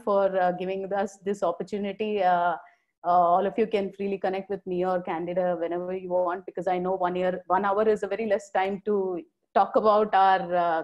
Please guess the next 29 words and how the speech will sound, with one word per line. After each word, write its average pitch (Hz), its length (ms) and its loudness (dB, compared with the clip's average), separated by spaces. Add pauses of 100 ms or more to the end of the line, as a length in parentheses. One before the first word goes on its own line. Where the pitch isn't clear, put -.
(120)
country, 202 420 -2
especially 196 520 -6
when 190 180 -4
it's - 460 -12
so 196 360 0 (140)
huge 220 560 0 (300)
with 190 160 -6
so 208 160 4
many 214 220 -4
things 202 320 -6
to 202 80 -4
offer. 185 420 -2 (520)
And, 208 360 0
uh, 208 160 4
we'll 269 180 2
try 247 280 4
to 302 440 -2
play 226 300 8
the 226 200 0
other 196 320 2
three 214 200 -4
videos, 196 580 -4
uh, 165 480 0
separately, 190 800 -4
uh, 165 180 -2
apart 175 300 -2
from 190 240 -8
the, 185 320 -6
uh, 151 100 -8